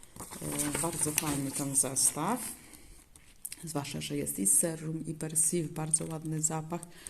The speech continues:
I tuż geniusz, który właśnie one są bestsellerami. E, także kampania bardzo fajna.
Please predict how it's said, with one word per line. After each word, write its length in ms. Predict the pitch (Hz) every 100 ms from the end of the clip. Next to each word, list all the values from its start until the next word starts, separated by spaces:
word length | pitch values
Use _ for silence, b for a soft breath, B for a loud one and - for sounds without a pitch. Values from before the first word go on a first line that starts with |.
| B B
I 80 | 262
tuż 240 | 202 185
geniusz, 440 | 156 165 165 165 165
który 240 | 160 156
właśnie 420 | 156 156 - 156
one 300 | 160 160 165
są 260 | 160 - 151
bestsellerami. 1040 | 143 151 151 - 185 190 202 170 139 123 - - - B B B B B B B -
E, 40 | 156 147 147 147 147 147 143 147 147 - -
także 460 | 156 156 - 190 185 - B B B - -
kampania 540 | 165 156 196 175 156
bardzo 380 | 151 156 - 147
fajna. 640 | - 143 139 147 196 294